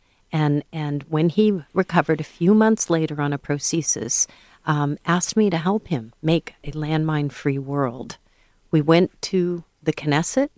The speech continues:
We lobbied for the first ever humanitarian demining law, which unanimously passed. And our first program, funded by Shirley and Paul Dean of Spiriterra Vineyards in Napa Valley, we were able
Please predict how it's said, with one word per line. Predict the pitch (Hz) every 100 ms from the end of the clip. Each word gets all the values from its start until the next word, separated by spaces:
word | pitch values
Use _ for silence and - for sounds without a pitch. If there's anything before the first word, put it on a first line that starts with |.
| _ _
We | 160 147
lobbied | 156 165 190 220 202
for | -
the | 143
first | 143 - 190 - -
ever | 165 165
humanitarian | - 147 147 165 185 - 170 170 180 180
demining | 165 170 175 165 180 202
law, | 190 139 131 160 - _ _ _ -
which | 165 -
unanimously | 160 151 151 165 175 - 190 202
passed. | 175 147 127 139 - - _ - _ _ -
And | 165 156 143 156 - _ _ -
our | 165
first | 165 226 233 -
program, | - 220 170 135 -
funded | - - 185 185 175
by | 160 147 143
Shirley | - 160 175 196 196
and | 185
Paul | - 165
Dean | 156 160 151 151
of |
Spiriterra | - - 143 165 185 - 156 156 156 151 -
Vineyards | 147 175 185 185 185 165
in | 156
Napa | 143 151 - 190
Valley, | 165 147 139 - - _ _ _ _ _ _ _
we | 170 196 208
were | 202 202 190 -
able | 160 151 156